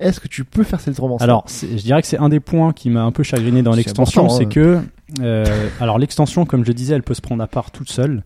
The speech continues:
Speaker 1: Ouais.
Speaker 2: Mais il y a aussi des liens avec, euh, ce que t'as fait dans le jeu, et il y a des trucs qui ont des liens, d'autres qui n'en ont pas, et ça m'a un petit peu gêné. Euh, il y a un lien, en fait, à un moment donné, tu rencontres... Est-ce que t'as fait la vente aux enchères ?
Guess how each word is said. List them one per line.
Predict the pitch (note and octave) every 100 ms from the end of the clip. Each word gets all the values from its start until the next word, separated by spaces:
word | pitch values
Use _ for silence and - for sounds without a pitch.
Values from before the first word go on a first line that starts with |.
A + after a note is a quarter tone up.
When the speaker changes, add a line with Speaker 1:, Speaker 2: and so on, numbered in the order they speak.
| -
Speaker 1:
Ouais. | G#2 A2 C3+ - -
Speaker 2:
Mais | A#2+
il |
y | C3
a |
aussi | C#3 -
des | D3
liens | D3 D3 F3 E3+
avec, | B2 A2+ A2+ -
euh, | A2+
ce | -
que | A#2
t'as | A#2
fait | - A#2+
dans | G#2
le | G2+
jeu, | G2 D3+ F3+ E3 -
et | C3 C3
il |
y | C3
a | B2+
des | C3
trucs | - F#3 -
qui | -
ont | A#2
des | A#2+
liens, | C3 F3 E3
d'autres | C3+ -
qui | C3+
n'en | A#2+
ont | A#2+
pas, | - D#3+ E3+
et | B2+
ça | A2+ - -
m'a | A2
un | B2
petit | - C#3+
peu | D3+
gêné. | B2+ A#2 G2
Euh, | F2+ F#2
il | G2 G#2+
y |
a | A#2+
un | B2
lien, | C3 F3
en | E3+
fait, | D#3+ D3
à |
un | A2+
moment | A2+
donné, | D3
tu | -
rencontres... | A#2 A#2 B2
Est-ce | A#2 -
que |
t'as | C3+
fait | A2+ B2+
la | G#2 G2 F#2+
vente | F#2 G#2+ A2
aux | G2+
enchères ? | G#2 C#3